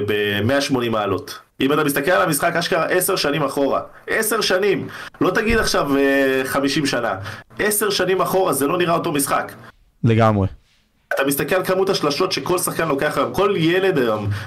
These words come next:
Speaker 1: מתאמן להיות סטף קרי. כל ילד היום מתאמן על שלשה, לא משנה אם הוא גבוה או נמוך.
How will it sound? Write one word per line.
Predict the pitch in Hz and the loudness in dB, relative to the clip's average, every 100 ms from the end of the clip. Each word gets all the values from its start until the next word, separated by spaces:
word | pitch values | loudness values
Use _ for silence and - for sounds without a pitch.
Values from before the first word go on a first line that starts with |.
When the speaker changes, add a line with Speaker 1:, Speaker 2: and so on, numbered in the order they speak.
| - | -4
Speaker 1:
מתאמן | 117 120 127 147 | -2 0 -2 0
להיות | 131 131 | 2 2
סטף | 131 135 | 0 -2
קרי. | - 131 98 | 0 0 0
כל | 95 143 160 | 0 0 2
ילד | 135 147 160 | 2 2 0
היום | 131 131 | 0 0
מתאמן | 123 120 113 135 | -2 -2 -2 -2
על | 135 | -2
שלשה, | - - 139 | -2 0 0
לא | |
משנה | 135 131 | 2 0
אם | 131 | 2
הוא | 135 127 | 2 0
גבוה | 110 107 147 147 | 0 0 2 2
או | 135 | 2
נמוך. | 117 127 - | 2 0 0